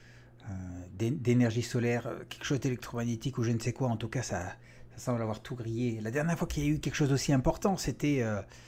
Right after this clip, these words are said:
il y a plusieurs siècles. Il, il doit y avoir une sacrée bataille là-haut. Je ne vois que ça.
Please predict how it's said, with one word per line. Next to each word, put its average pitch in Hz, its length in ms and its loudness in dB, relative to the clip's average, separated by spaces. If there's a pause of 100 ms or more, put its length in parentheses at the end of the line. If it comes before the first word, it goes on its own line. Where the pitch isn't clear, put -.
(300)
il - 40 -20
y - 20 -6
a - 40 -8
plusieurs 135 260 0
siècles. - 440 -4 (1400)
Il, 120 180 -2 (280)
il - 80 -20
doit 113 100 0
y 113 80 2
avoir 117 300 4
une 107 100 -4
sacrée - 340 0
bataille 110 360 0
là-haut. 98 420 2 (300)
Je - 120 -4
ne 107 60 2
vois 98 100 -2
que - 100 -4
ça. 127 140 -2